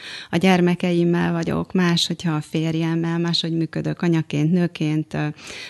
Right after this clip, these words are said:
szeretőként. Más vagyok, mikor tanítok természetesen. Ezek, ö,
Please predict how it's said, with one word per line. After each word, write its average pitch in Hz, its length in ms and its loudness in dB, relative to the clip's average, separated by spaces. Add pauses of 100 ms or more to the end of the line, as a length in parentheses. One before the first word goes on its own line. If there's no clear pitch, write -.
szeretőként. 170 880 0
Más 233 260 4
vagyok, 160 220 -2
mikor 160 340 -2
tanítok 160 560 0
természetesen. 156 1300 0 (880)
Ezek, 220 360 0
ö, 226 200 2